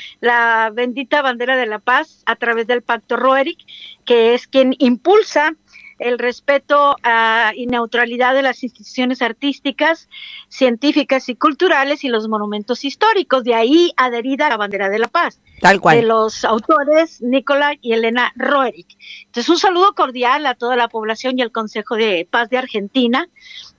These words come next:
Speaker 1: que les llevo en mi corazón y en mi pensamiento, que les recuerdo con mucho cariño.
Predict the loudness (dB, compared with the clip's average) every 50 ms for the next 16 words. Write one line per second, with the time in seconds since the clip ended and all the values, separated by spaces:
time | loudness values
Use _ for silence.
0 | _ -10 -10 -10 -8 _ 0 2 2 2 2 2 2 2 2 2 0 0 -4 -2
1 | -2 0 0 0 -2 0 2 2 4 4 2 0 -2 _ -8 -8 -8 -8 -8 -8
2 | -8 -8 -8 -6 -6 -6 -4 -4 -6 -4 -4 -4 -2 -2 -2 -2 -2 -2 -4 -6
3 | -2 -2 -2 -2 -2 -6 -6 -4 -4 -4 -2 -4 -4 -6 -10 -8 -8 -6 -2 2
4 | 2 4 4 2 0 -4